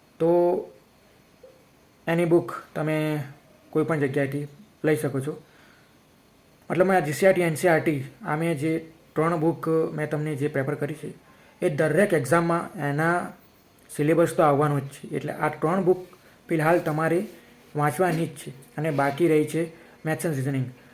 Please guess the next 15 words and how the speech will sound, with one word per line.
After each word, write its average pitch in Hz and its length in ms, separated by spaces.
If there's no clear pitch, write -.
Maths 165 220
and 175 220
Reasoning 165 340
તો 160 120
મેં 156 280
Hexa 143 200
Maths 156 220
and, 147 240
અ, 139 260
નીરજ 156 200
ભરવાડ 156 220
સરનું 147 420
બંનેનું 143 500
કરું 135 300
છું. 165 120